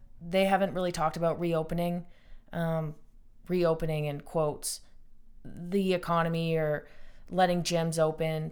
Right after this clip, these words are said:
things like that. Public gatherings are basically off the table until the end of August here. Um, but, like, it's hard not to see what's going on in the U S, and that is they are reopening in certain states. And,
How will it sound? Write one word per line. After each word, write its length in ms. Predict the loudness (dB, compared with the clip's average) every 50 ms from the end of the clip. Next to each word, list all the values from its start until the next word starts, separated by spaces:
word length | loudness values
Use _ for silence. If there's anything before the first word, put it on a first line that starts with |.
| -2
things 200 | 0 0 2 2
like 180 | 0 0 0 -2
that. 520 | -2 -2 -2 -2 -2 -4 -6 -10 -14 -6
Public 300 | -2 -2 0 0 0 0
gatherings 520 | 2 2 2 2 2 0 0 -2 -2 -2 -4
are 80 | -4
basically 720 | -4 -2 -2 -2 0 0 -2 -2 -2 -2 -2 -2 -2 -4 -4
off 240 | -2 -2 -2 -2 -4
the 80 | -8
table 340 | -6 -4 -4 -4 -2 -4 -4
until 260 | -6 -6 -6 -4 -4
the 140 | -4 -4 -4
end 120 | -4 -6 -6
of 80 | -4
August 600 | -2 -2 0 0 -2 -2 -6 -6 -8 -8 -10 -12
here. 420 | -14 -10 -8 -6 -6 -6 -8 -10 -12 -16 -20 -18 -18 -20 -20 -20 -20 -20 -10 -4
Um, 360 | -2 0 2 2 2 0 0 4
but, 200 | 4 4 4 4
like, 180 | 2 2 2
it's 140 | 0 0 2
hard 260 | 6 6 6 6 6
not 240 | 4 4 4 2 2
to 80 | -2 -4
see 180 | -2 -2 0
what's 160 | 0 0 -2 -2
going 260 | -2 0 0 0 0
on 120 | 0 -2
in 100 | -2 -4
the 80 | -4 -4
U 160 | -2 -2 -2
S, 420 | -2 -2 -4 -6 -6 -8 -8 -10 -12 -16 -12 -6
and 140 | -2 0 2
that 140 | 4 4 4
is 440 | 4 4 2 0 -2 -4 -6 -8 -12 -16 -20 -20 -18 -18 -18 -18 -18 -20 -20 -8 -2
they 180 | 2 4 6
are 320 | 8 8 8 8 6 2 -2 -2
reopening 540 | 0 2 2 2 2 0 -4 -6 -4 -4
in 60 | -2 -2
certain 280 | -2 -2 -4 -4 -4
states. 560 | -6 -6 -4 -4 -4 -6 -6 -8 -10 -10 -10 -10 -14 -14 -14 -14 -14 -14 -16 -18 -20 -20 -20 -18 -12 -6
And, 520 | -2 -2 0 2 2 2 0 0 -2 -4